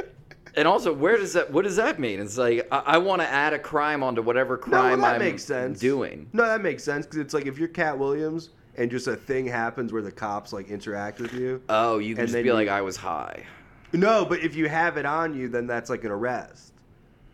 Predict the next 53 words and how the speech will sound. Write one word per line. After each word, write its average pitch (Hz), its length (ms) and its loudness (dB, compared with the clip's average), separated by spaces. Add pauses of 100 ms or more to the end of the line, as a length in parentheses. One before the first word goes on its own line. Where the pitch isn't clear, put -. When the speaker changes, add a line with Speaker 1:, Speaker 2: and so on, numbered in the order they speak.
(720)
Speaker 2:
Like, 151 160 0
if 170 120 4
I'm 185 200 2
driving 165 420 0
in 135 80 0
a 113 40 -2
car 101 600 -6
Speaker 1:
Yeah. 98 320 -2 (300)
Speaker 2:
and 127 100 2
I've 127 160 0
got, 131 160 0
Speaker 1:
Why 143 100 8
Speaker 2:
like 214 80 4
Speaker 1:
does 185 100 2
he 170 80 4
wanna 147 280 2
get 139 140 2
arrested? 117 440 -2
I 160 60 0
Speaker 2:
No, 170 60 6
Speaker 1:
don't 165 80 4
Speaker 2:
he 151 60 0
doesn't - 340 0
Speaker 1:
understand - 100 0
Speaker 2:
wanna 110 140 -4
Speaker 1:
that. 95 60 -8
Speaker 2:
get 101 120 -4
arrested. - 600 -10 (200)
Speaker 1:
Okay. - 280 -12
Speaker 2:
He's 160 140 0
saying 160 220 0
that's 135 300 -2
one 139 100 -2
of 131 80 0
the 123 80 -2
reasons 120 400 -4
he's 101 120 -12
gotten 90 280 -8
arrested 82 480 -16
over 78 160 -20
the - 80 -20
past, - 560 -16 (240)
<laughs> - 240 -20
is 120 160 -4
because, 120 500 -2
no, 208 160 4
I, 208 200 2
I 202 180 2
agree 208 300 -2
with 226 140 -6
him 131 140 -2
on 98 180 -6
that. 90 220 -16